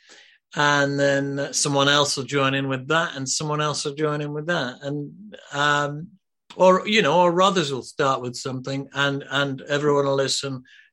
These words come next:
and weave something around what he's doing.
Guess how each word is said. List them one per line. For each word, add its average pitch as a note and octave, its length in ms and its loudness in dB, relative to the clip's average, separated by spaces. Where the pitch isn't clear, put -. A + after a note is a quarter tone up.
and C#3+ 180 -2
weave D3 260 4
something C#3 460 -2
around C#3 320 0
what C3 180 -6
he's D#3+ 400 0
doing. A#2 380 -12